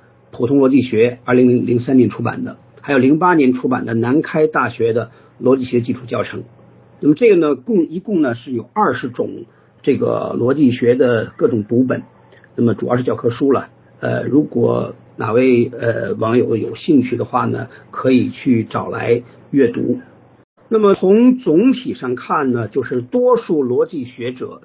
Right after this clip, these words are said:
在古典逻辑中对判断与命题的使用不再加以区分，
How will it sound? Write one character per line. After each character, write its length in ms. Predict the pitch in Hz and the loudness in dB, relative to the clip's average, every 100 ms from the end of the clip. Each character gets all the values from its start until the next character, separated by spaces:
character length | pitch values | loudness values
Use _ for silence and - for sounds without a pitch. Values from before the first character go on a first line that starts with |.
| - | -4
在 260 | 143 123 | -2 0
古 200 | 113 135 | -2 -2
典 180 | 165 120 | 0 0
逻 120 | 120 | 0
辑 100 | 131 | -2
中 300 | 113 139 139 - _ _ | -2 -2 -2 -6 _ _
对 120 | - 151 | 0 0
判 340 | - 196 160 | 2 0 2
断 280 | 151 139 113 | 2 0 -4
与 100 | 113 | -2
命 240 | 127 151 123 | 0 2 0
题 100 | 123 | -2
的 80 | |
使 220 | 120 - 113 | -6 -6 -6
用 120 | 113 | -4
不 120 | 135 | -4
再 180 | 160 117 | -2 -2
加 180 | - - | -2 -8
以 60 | |
区 200 | 101 135 | -10 -8
分， 260 | 120 110 | -6 -4